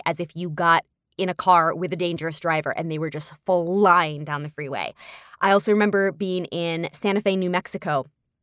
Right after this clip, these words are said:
on a retreat with some business girlfriends and had that same feeling.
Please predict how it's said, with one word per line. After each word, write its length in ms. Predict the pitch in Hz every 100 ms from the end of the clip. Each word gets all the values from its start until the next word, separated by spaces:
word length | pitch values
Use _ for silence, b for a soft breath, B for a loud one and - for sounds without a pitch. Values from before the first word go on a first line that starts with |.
| _ _ -
on 180 | 180
a 200 | 180 170 160
retreat 440 | 175 - 190 175
with 100 | 175
some 140 | 180 185
business 300 | 185 190 -
girlfriends 560 | 175 165 160 147 151 b b b b
and 140 | 214 202
had 140 | 180
that 140 | 190
same 300 | - 202 180
feeling. 420 | 175 160 87 71